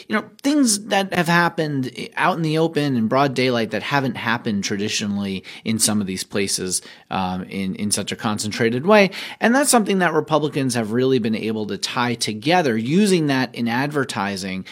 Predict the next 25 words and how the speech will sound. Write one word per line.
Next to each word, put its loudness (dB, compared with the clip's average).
You 0
know, 2
almost 2
a -2
quarter 4
of 0
their 0
ads, -2
for -2
example, -6
have 0
focused -2
on -4
crime. -4
And -2
they've 6
really 12
been 6
able 4
to -4
close 2
the 0
gap 2
in 0
a 0